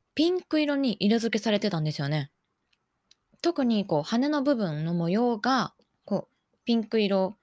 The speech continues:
も混じってて、こう、白一色のラテアートよりもすごい幻想的なラテアートに見えましたね。うん。飲むのがもったいないと思っちゃうくらい。まあ、美味しすぎてすぐ飲んじゃったんですけど。で、そんな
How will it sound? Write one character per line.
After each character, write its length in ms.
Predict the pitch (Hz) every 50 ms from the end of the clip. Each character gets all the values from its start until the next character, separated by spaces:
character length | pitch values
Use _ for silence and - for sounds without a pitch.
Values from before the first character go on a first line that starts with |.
| _ _ _ _ _ _ _
も 120 | 208 202
混 160 | 190 196 202 196
じ 80 | 190
っ 60 | 202 202
て 120 | - 151
て、 320 | - - 143 143 - - _ _ _ _ _ _ _ _ _ _
こ 80 | - 208
う、 20 |
白 260 | 208 - 330 302 269
一 120 | 240 220 220
色 260 | - - 208 202 190
の 120 | 185 175
ラ 100 | 175 175
テ 180 | 175 - 196 190
ア 60 | 180
ー 40 | 175
ト 120 | - 165
よ 80 | 156 151
り 80 | 147
も 200 | 156 165 165 143
す 140 | 147 - 196
ご 100 | 190 247
い 80 | 220 151
幻 320 | - 190 220 269 294 285
想 160 | - 277 262
的 240 | 262 - 240 - 233
な 200 | 220 214 185 - - - - - - _ _ _ _ _ _
ラ 100 | _ 196
テ 160 | 196 - 208 196
ア 60 | 190
ー 20 |
ト 140 | 190 - 165
に 100 | 160 160
見 140 | 160 160 165
え 40 | 165
ま 140 | 170 170
し 60 | 180 -
た 80 | 143
ね。 200 | 139 135 131 135 - _ _ _ _ _ _
う 40 | 180
ん。 240 | 185 190 180 156 143 - _ -
飲 100 | 226 254
む 80 | 254
の 120 | 240 220 196
が 100 | 190 175
も 80 | 175
っ 100 | 175 -
た 120 | _ - 247
い 80 | 240
な 100 | 233 254
い 60 | 254 214
と 80 | 202
思 100 | 185 185
っ 60 | 175
ち 80 | - -
ゃ 60 | 175
う 20 | 156
く 80 | -
ら 80 | 87 -
い。 40 | - _ _ _ _ _ _ _ _ _ _ _ _ _ _ _ _ _ _ _ _ _ _ _ _ _ _ _ -
ま 100 | 208 160
あ、 40 |
美 80 | - 202
味 80 | 233 254
し 140 | - 262
す 120 | 262 285 262
ぎ 100 | 214 214
て 80 | 220
す 140 | 202 - 233
ぐ 80 | 202 185
飲 140 | 165 180 208
ん 40 |
じ 80 | 202 180
ゃ 20 |
っ 40 | -
た 100 | - 170
ん 20 | 170
で 80 | 196 208
す 80 | 202 -
け 100 | - 185
ど。 240 | 185 196 196 - _ _ _ - _ _ _ _ _ _ _ _ _ _ _ _ _ _ _
で、 80 | - 190
そ 140 | - 240 247
ん 80 | 247
な 200 | 254 247 - -